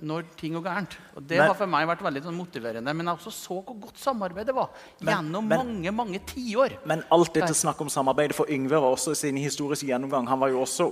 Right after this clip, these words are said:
Speaker 2: opptatt av at når konflikt må til, så kjøres konflikt. Det var vel
Speaker 1: Ja.
Speaker 2: tøffe konflikter også i ditt, eh, lokalsamfunn, var det
Speaker 1: Jo,
Speaker 2: ikke det da?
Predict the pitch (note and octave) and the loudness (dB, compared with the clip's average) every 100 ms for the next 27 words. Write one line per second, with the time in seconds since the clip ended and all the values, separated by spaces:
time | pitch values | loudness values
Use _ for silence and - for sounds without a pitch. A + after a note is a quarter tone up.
0 | - - D3+ A#2+ B2 C3 - C3 - - | -2 0 0 4 4 4 4 0 0 -6
1 | C#3 C#3 C#3 C3 - E3 - C#3+ C#3 G3 | -2 -2 0 -4 0 -2 -2 -6 0 0
2 | G#3+ - - C3+ C3+ - B2 B2 - A#2+ | 0 -2 -2 -2 0 2 2 0 -4 -4
3 | B2 A#2 - - - - A2+ E3+ - E3+ | -4 -6 -8 -20 -8 2 4 4 4 2
4 | G3+ F#3 D#3 D#3 - C#3 - G#3 D#3+ D#3+ | 2 -2 -2 -4 -2 -2 0 0 0 0
5 | D3+ C#3 C#3 E3 G#3 - D3 B2+ A#2+ D3+ | 2 2 2 4 4 2 -2 -2 0 0
6 | A3 A3 D4 | 2 2 2